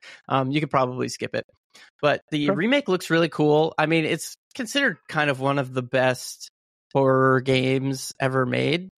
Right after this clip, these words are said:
Speaker 1: So, you know, depending on who you ask, obviously that's debatable. I'm, I'm kind of painting with a, a, a
Speaker 2: Alien
Speaker 1: big brush.
Speaker 2: Isolation.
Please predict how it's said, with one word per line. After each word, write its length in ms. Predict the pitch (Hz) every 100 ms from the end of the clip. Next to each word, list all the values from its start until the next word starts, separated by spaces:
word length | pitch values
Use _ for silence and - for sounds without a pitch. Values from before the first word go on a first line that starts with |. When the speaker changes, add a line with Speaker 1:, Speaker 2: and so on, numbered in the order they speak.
| -
Speaker 1:
So, 420 | - 160 143 135 _ _ _
you 140 | 156
know, 80 | 139
depending 340 | 135 196 180
on 120 | 131
who 60 | 131
you 100 | 120
ask, 240 | 117 117
obviously 340 | 131 131 127 127
that's 200 | 123 -
debatable. 540 | 127 - - 123 131 - _
I'm, 180 | - 135
I'm 140 | 131 131
kind 140 | 147
of 80 | 131
painting 240 | 143 131
with 160 | 127 127
a, 180 | 120 127 _ -
a, 40 |
a 180 | 101 120
Speaker 2:
Alien 320 | 127 120 113 117
Speaker 1:
big 160 | 117 113
brush. 260 | 113 127
Speaker 2:
Isolation. 440 | 123 131 135 143